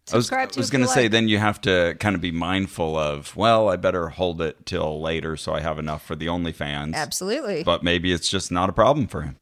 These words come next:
Speaker 2: Yeah, I mean, I think location, location, location.
Speaker 1: Sure.
Speaker 2: Where are you when that happens?
Speaker 1: <laughs>
Speaker 2: You know, if you are home by yourself, perfect. You have a camera right there.
Speaker 1: Or out in the woods.
Speaker 2: Right.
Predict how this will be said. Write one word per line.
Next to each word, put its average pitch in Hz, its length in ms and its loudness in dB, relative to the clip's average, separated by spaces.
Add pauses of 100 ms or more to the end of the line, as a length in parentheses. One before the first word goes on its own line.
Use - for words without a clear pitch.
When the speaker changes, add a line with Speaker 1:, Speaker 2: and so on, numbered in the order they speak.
Speaker 2:
Yeah, 233 540 4
I 208 100 2
mean, 214 260 0
I 190 100 2
think 226 440 -6
location, 196 580 -2
location, 151 460 -8
location. 190 640 -6
Speaker 1:
Sure. 208 140 4
Speaker 2:
Where 190 100 6
are 180 220 6
you 180 180 -4
when 185 180 -6
that 156 180 -2
happens? 175 880 -2
Speaker 1:
<laughs> - 40 -20 (200)
Speaker 2:
You 202 480 0
know, 165 440 -2
if 214 200 -4
you 233 140 0
are 202 140 6
home 190 220 0
by 170 140 2
yourself, 175 580 0
perfect. - 560 -6
You 170 160 -6
have 139 140 -4
a 147 40 -10
camera 160 360 -6
right 123 240 -6
there. 156 180 -2
Speaker 1:
Or 139 60 8
out 95 160 8
in 82 60 -2
the 85 80 2
woods. 85 480 0 (120)
Speaker 2:
Right. 190 640 0